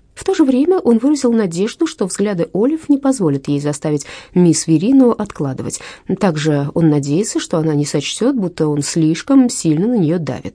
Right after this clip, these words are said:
Он знает, что о газетчиках ходит дурная слава, будто они слишком часто переходят все границы. Но он лишь выражал беспокойство, так как думал, что те, кто сейчас ближе к Верине,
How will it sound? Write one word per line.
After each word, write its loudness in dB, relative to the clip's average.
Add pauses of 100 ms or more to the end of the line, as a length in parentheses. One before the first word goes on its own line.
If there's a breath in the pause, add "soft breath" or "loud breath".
(360)
Он 6
знает, 6
что 0
о 2
газетчиках 0
ходит 2
дурная 2
слава, -2 (140)
будто 2
они 0
слишком 0
часто -2
переходят 0
все 0
границы. -2 (160)
Но 6
он 4
лишь 0
выражал 0
беспокойство, -2 (120)
так -2
как -4
думал, 0
что -6
те, 2
кто -12
сейчас -6
ближе -2
к -12
Верине, 2